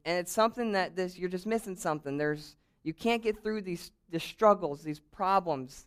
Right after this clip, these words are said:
all these horrible things in your life, that you turn to Jesus. Because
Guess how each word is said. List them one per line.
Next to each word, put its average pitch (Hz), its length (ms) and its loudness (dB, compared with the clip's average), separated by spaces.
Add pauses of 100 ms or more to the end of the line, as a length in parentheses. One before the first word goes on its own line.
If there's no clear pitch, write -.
(120)
all 185 180 0
these 185 240 2 (220)
horrible 196 320 2
things 185 260 -2
in 170 100 -4
your 156 100 -2
life, 143 480 0 (2000)
that 170 100 -4
you 175 80 -6
turn 208 300 -6
to 151 100 -6
Jesus. - 640 -18 (2250)
Because 143 580 0